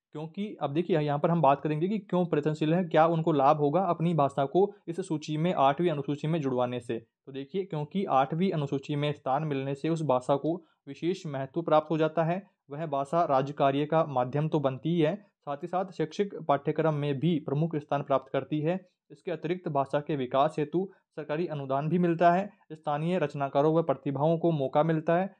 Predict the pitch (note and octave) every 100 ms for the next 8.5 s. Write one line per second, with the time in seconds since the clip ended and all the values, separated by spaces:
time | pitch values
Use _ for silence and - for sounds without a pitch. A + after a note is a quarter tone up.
0 | _ - D3+ D#3+ G3 D#3+ - D3 E3 F3
1 | E3 C#3 C#3+ D#3+ C#3 C3 C#3 F3+ - C3+
2 | C3 - C#3+ D3 D3+ F3+ _ _ C#3+ C#3
3 | D3 F#3 D#3+ C#3+ D3 D#3 C#3 C#3 D3 D#3
4 | E3+ _ _ _ - C3+ G3 F3 D#3 D#3
5 | D#3+ C#3 G3 E3 D3+ D#3 D#3 F3 C#3+ C3+
6 | C#3+ D3+ D#3 E3 E3 B2+ C#3 D3+ C#3+ D3
7 | D3+ D#3+ B2+ B2+ C#3+ D#3 C3+ B2 D3 D#3+
8 | D#3+ C#3+ D3 E3